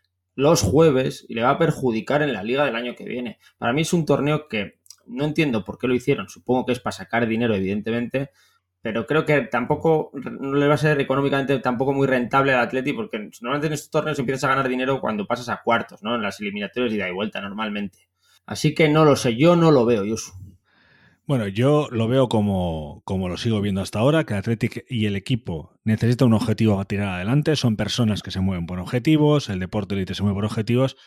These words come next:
Speaker 2: si que el objetivo siga siendo Europa hace que nuestros jugadores se muevan y avancen como futbolistas,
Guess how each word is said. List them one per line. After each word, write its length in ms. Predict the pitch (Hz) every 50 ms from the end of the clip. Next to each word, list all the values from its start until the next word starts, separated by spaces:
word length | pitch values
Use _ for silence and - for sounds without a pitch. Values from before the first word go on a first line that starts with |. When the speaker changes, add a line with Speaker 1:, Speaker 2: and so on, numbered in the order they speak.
| _ _ _
Speaker 2:
si 140 | - - 110
que 80 | 107
el 60 | 110
objetivo 420 | 110 - - 110 98 139 135 117 98
siga 240 | - 113 107 95 -
siendo 240 | - 104 101 98
Europa 340 | 95 98 110 113 101 - 92
hace 160 | 98 - 113
que 60 | 95 98
nuestros 280 | 92 85 - 95 -
jugadores 320 | - 101 104 107 104 92 -
se 100 | 104 98
muevan 440 | 101 110 110 104 92 85 82 82 - _ _ _ _
y 140 | - 104 104
avancen 420 | 95 110 127 123 - - 101 90
como 200 | - 87 82 80
futbolistas, 760 | - 90 85 82 90 101 113 110 - 175 180 202 196 - _